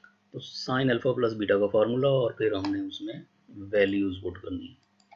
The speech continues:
तो ये प्रूव हो जाएगा। cos one ज़ीरो फ़ाइव ये भी इसी तरह ही प्रूव होना है, और tan one zero five ये भी इसी तरह ही प्रूव होगा, tan alpha plus tan beta और one minus tan alpha tan beta।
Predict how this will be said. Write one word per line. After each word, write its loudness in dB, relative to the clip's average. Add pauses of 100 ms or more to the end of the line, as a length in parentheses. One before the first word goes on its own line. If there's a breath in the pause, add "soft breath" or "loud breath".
(920)
तो -2
ये 0
प्रूव -2
हो -2
जाएगा। -6 (640 loud breath)
cos 6
one 4
ज़ीरो 2
फ़ाइव 2
ये -2
भी -6
इसी -4
तरह 2
ही 2
प्रूव -6
होना -4
है, -18 (500)
और 0
tan 2
one 0
zero 2
five 2 (200)
ये 0
भी -4
इसी -6
तरह 2
ही 2
प्रूव 0
होगा, 0
tan -2
alpha -2
plus -6
tan -4
beta -2
और 2
one -4
minus -4
tan -4
alpha -4
tan -6
beta। -14